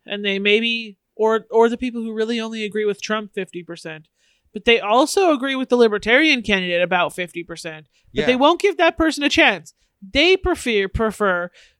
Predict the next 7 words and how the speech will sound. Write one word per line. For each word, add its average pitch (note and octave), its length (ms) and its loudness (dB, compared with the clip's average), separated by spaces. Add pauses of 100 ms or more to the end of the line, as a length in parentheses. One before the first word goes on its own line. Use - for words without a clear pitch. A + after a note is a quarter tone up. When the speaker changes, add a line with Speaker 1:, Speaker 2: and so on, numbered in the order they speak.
(120)
Speaker 1:
to A#3+ 140 -2
vote A3+ 340 2
in G3+ 500 0
a G3 220 0
rapey A#3+ 920 0 (140)
seventy-year-old C4+ 920 0
man F#3+ 540 0